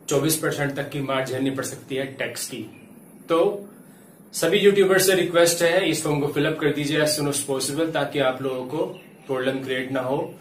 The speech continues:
So, चलते हैं वीडियो में आगे। आपको मेरे कंप्यूटर के through आपको मैं शो करता हूँ किस तरीके से मैंने फिल किया है। अपना ही मैं आपको एग्जांपल दे रहा, दिखा रहा हूँ उसमें,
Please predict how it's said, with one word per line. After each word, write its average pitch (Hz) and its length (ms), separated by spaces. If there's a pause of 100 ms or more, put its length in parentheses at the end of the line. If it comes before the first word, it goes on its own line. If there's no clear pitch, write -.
(120)
So, 180 300
चलते 160 340
हैं 185 120
वीडियो 175 280
में 170 80
आगे। 180 300
आपको 147 420 (560)
मेरे 151 240
कंप्यूटर 139 420
के 160 160
through 160 220
आपको 156 160
मैं 147 80
शो 151 220
करता 151 260
हूँ 147 200
किस 147 180
तरीके 135 280
से 147 140
मैंने 139 320
फिल 143 240
किया 143 200
है। 160 100
अपना 147 280
ही 151 80
मैं 156 120
आपको 165 220
एग्जांपल 135 760
दे 123 140
रहा, 120 120
दिखा 120 260
रहा 123 100
हूँ 120 80
उसमें, 139 260